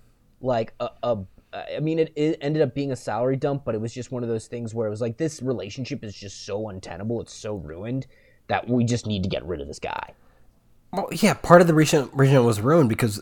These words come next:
Speaker 2: the previous year, the Rockies started trading him the year after they signed an extension that had the opt-out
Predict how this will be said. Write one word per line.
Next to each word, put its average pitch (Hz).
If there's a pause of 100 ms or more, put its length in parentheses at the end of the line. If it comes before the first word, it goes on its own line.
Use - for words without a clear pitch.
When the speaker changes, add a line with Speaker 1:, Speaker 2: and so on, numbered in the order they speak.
Speaker 2:
the 131
previous 135
year, 135
the 120
Rockies 110
started 107
trading 120
him 98
the 90
year 107
after 101
they 101
signed 101
an 98
extension 92 (1300)
that 120
had 160
the 120
opt-out 113